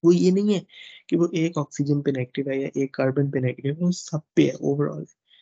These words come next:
तो उसके लिए जो है, वो proton gain करना और readily proton गे-, gain करना जो है, it will come hard for it, ठीक है?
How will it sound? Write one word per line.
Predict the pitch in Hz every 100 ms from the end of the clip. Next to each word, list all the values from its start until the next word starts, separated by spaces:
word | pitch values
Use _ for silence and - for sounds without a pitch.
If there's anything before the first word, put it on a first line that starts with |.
| _ -
तो |
उसके | - 180 - 214
लिए | 208
जो | 190 185
है, | 170
वो | 180 -
proton | - 165 156 160 156 175
gain | 151 135 139 156
करना | 156 139 139 151 - _ _ _ _ _ -
और | 156 - 139
readily | 147 175 226 220 185
proton | 156 143 139 135
गे-, | 135 -
gain | 135 139 139 139
करना | 135 135 139
जो | 139 135
है, | 151 _ _ _ _ -
it | 147
will | 156 151
come | 156 151 151 - _ -
hard | 131 131
for | 131 139
it, | - - - _ -
ठीक | 143
है? | 143